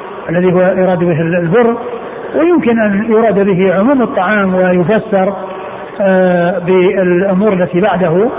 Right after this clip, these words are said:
وهي أنها التي كانت في زمنه. وكذلك أيضًا، يعني، في كل زمان يخرج من طعام البلد ومن قوت البلد الذي يقتاتونه،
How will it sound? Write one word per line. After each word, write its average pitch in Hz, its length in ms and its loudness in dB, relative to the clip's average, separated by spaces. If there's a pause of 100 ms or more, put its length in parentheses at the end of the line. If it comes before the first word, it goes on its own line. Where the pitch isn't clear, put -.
(420)
وهي 185 520 2
أنها 185 540 0
التي 175 300 -2
كانت 190 240 -2
في 175 120 0
زمنه. 196 420 2 (720)
وكذلك 202 460 0
أيضًا، 190 400 0 (120)
يعني، 180 420 -2
في 170 140 0
كل 208 320 2
زمان 196 440 0 (520)
يخرج 190 340 0 (720)
من 185 200 0
طعام 185 320 0
البلد 185 420 2
ومن 170 220 0
قوت 208 260 0
البلد 190 360 2 (540)
الذي 185 260 2
يقتاتونه، 180 920 0